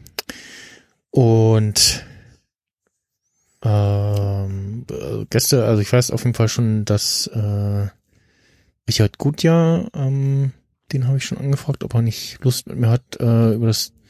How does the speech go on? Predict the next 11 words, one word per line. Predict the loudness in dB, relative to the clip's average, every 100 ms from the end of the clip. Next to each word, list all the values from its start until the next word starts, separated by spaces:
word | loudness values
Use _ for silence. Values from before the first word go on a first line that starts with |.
| -20 -20 -20 -20 -20 -20 -20 -18 -2
Thema, | 2 4 6 4
äh, | 4 2 2
das | -2 -2
digitale | 0 0 2 2 2
und | 0 -2 -6 -10
Online-Leben | -4 0 2 2 2 2
vor | 0 -4 -2
zehn | -2 0
Jahren | 0 0 0 -4 -4
zu | -6
sprechen. | -2 -2 -2 -2 -2 -2